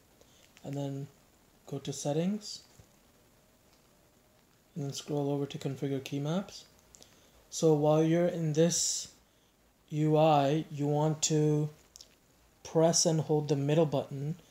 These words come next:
at the same time. While you're holding the middle button, scroll down with this button to the key that you wanna modify, and then you let go of the middle OK button. So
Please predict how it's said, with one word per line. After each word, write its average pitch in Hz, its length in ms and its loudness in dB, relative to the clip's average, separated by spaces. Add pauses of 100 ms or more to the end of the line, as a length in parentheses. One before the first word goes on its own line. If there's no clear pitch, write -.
(800)
at 156 140 -6
the 156 100 2
same 165 380 0
time. 135 380 -2
While 139 160 2
you're 156 140 2
holding 156 220 2
the 147 80 -2
middle 143 180 -4
button, 147 380 -6 (300)
scroll 151 400 0
down 143 640 -2 (500)
with 131 180 -8 (160)
this 151 220 0
button 143 520 0
to - 140 -4
the 139 260 0 (880)
key 156 180 2
that 147 140 4
you 139 100 0
wanna 139 160 0
modify, 147 580 2
and 147 220 2
then 151 200 2
you 143 100 2
let 131 240 -2
go 143 180 0
of 127 80 -6
the 131 100 -4 (960)
middle 135 600 0
OK 143 320 -2
button. 127 280 -6
So 123 360 -6